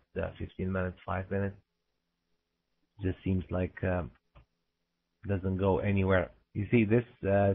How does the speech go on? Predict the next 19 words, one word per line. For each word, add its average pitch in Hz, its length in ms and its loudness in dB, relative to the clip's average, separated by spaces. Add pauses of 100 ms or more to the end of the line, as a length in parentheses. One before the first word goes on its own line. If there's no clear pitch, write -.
(160)
chart, 107 240 6
for 98 140 2
instance, 98 340 -4
looks 101 220 0 (580)
now 104 480 8
starting, 113 500 8
it's - 220 -4
starting 117 360 4
to - 80 0
look 95 180 2
bearish. 104 380 8 (1700)
Fifteen 120 360 4
minutes 101 260 4
is 92 160 -4
still 117 160 6
bullish, 98 380 4 (680)
with 95 220 -2
the 92 60 -2
limit 101 380 4